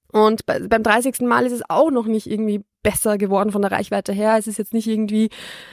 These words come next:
ja, keine Ahnung, irgendwie performt's nicht so. Dann ist es an der Zeit, was Neues zu probieren,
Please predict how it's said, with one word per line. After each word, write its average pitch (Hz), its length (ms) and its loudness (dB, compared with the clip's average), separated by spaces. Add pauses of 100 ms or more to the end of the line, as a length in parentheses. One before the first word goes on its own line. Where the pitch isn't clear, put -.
(140)
ja, 233 320 4
keine 214 220 2
Ahnung, 233 400 2
irgendwie 226 280 0
performt's 220 440 -2
nicht 277 200 -4
so. 190 260 -2 (720)
Dann 202 160 -6
ist 233 80 -2
es 269 120 -2
an 240 100 -2
der 196 100 -6
Zeit, 247 220 2
was 226 100 0
Neues 262 320 2
zu 214 120 -2
probieren, 190 400 -4